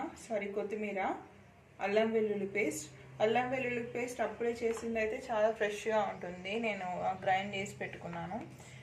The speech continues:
So ఇవి, ఆ, మెంతులు, ఇది వచ్చేసి వెల్లుల్లి, ఇది వచ్చేసి ధనియాలు,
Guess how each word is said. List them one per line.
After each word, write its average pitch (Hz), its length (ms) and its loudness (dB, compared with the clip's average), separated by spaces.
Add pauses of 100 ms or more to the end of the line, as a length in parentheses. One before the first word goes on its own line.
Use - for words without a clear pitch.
(260)
So 233 100 4 (280)
ఇవి, 214 220 2 (840)
ఆ, - 20 2 (840)
మెంతులు, 220 460 4 (800)
ఇది 233 200 6
వచ్చేసి 226 440 4 (180)
వెల్లుల్లి, 220 460 6 (520)
ఇది 220 140 0
వచ్చేసి 220 320 2 (120)
ధనియాలు, 202 460 4